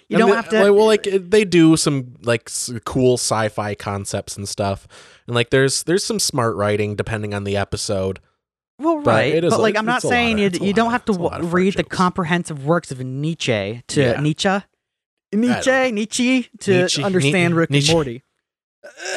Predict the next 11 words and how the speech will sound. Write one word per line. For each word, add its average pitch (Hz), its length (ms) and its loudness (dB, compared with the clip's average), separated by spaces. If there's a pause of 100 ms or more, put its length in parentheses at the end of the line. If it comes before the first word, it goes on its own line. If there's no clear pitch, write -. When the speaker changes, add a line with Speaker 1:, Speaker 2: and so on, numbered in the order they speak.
(320)
Speaker 2:
Yeah. 98 360 -8 (1000)
But 135 380 0
anyway, 135 300 2
they, 131 160 2
they're 127 180 2
actually 143 260 2
gonna 131 140 4
keep - 220 -2
the 131 100 2
show 113 260 2
going. 101 480 -2